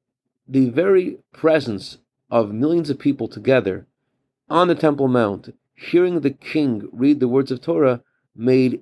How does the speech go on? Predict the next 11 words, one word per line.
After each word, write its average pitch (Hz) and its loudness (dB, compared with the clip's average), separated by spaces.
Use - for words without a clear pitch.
a 117 2
indelible 151 0
impression 127 -4
on 110 -2
the 113 2
minds 127 2
and 117 -4
hearts 123 -2
of 113 -4
every 117 0
Jew. 110 0